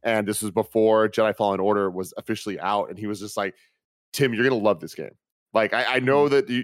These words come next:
Speaker 1: I, I watched your content. I know you didn't really love the, the gameplay that they first showed. Like, trust me, like, this game is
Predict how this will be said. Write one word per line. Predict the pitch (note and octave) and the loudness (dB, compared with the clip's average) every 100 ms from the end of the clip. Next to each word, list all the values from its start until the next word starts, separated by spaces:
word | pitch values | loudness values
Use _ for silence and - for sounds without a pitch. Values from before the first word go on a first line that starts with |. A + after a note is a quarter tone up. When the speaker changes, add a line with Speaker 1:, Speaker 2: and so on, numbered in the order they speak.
| - | -2
Speaker 1:
I, | A2+ | -2
I | G#2+ F2 | -2 -2
watched | G#2 A#2+ C3+ C#3 | 0 0 -2 -6
your | |
content. | B2+ B2+ B2 B2+ | -2 -2 0 -2
I | A2 | -2
know | A2+ | -2
you | A2+ A#2 | -2 -2
didn't | A#2+ A#2 | -2 0
really | A#2+ A2+ | 0 2
love | A#2 G2 | 0 0
the, | A2 A2 G#2 | 2 4 2
the | G#2+ G#2 | 0 -2
gameplay | G2 G#2 G2+ A2 G2+ | -2 -6 -4 -4 -4
that | |
they | G2+ | -6
first | G2+ G#2+ G#2 | -4 -4 -4
showed. | A2+ G#2+ A2 | 0 0 0
Like, | F#2+ - _ _ | -4 -8 _ _
trust | - - B2+ A#2 - | -10 -2 -2 -2 -8
me, | A2 F2+ | -8 -6
like, | G2 - | -8 -4
this | B2+ A#2+ | -4 -2
game | - C3 A#2 | -2 0 0
is | G#2+ | -4